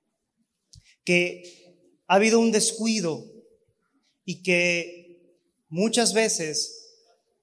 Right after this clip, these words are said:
hemos pecado queriendo hacer que la Biblia signifique cosas que no son.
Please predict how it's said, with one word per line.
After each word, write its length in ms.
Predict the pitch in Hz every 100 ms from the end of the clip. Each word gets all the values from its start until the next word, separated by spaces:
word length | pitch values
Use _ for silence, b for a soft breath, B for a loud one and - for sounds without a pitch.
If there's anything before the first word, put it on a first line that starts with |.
| _ _ _ _ _
hemos 300 | 190 214 208
pecado 560 | - 180 190 247 226 190
queriendo 340 | 180 180 185
hacer 300 | 180 190 185
que 80 | 190
la 120 | 180
Biblia 300 | 165 185 180
signifique 560 | 180 160 160 175 180 -
cosas 460 | 180 180 180 143
que 100 | -
no 140 | 147 147
son. 320 | 175 156 143